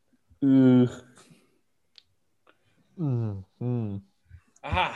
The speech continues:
Speaker 1: Yo ya tengo la mía. Creo que es el, la guacamole y las salsas.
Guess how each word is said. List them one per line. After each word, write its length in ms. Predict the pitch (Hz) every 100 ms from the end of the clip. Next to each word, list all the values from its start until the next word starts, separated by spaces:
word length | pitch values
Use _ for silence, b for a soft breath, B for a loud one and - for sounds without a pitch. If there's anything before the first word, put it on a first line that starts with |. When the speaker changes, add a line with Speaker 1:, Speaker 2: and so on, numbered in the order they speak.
| - - - B B B B _ _ _ _ _ _ _
Speaker 1:
Yo 140 | 117 143
ya 120 | 180
tengo 200 | 196 214
la 120 | 165
mía. 420 | 117 123 123 117 -
Creo 200 | 147 156
que 100 | 139
es 100 | 135
el, 360 | 160 143 135 131
la 100 | 131
guacamole 560 | 127 127 117 113 131
y 20 | 147
las 180 | 110
salsas. 600 | - 143 143 107 104 -